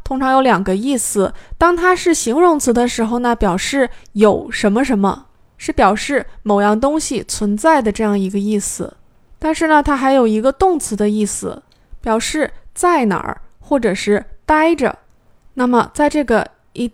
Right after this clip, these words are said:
다가里面，它取的意思呢，就是它的动词“待着”的这个意思。那么后面这两个字，다가是可以用来连接两个动词或者两个形容词的这样一个连接的，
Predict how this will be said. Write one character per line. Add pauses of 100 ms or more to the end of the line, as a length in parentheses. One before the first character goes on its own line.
다
가 (100)
里
面， (240)
它
取
的
意
思
呢，
就
是
它
的
动
词 (300)
“待
着”
的
这
个
意
思。 (520)
那
么 (100)
后
面
这
两
个
字， (280)
다
가 (520)
是
可
以
用
来
连
接
两
个
动
词
或
者
两
个
形
容
词
的
这
样
一
个
连
接
的，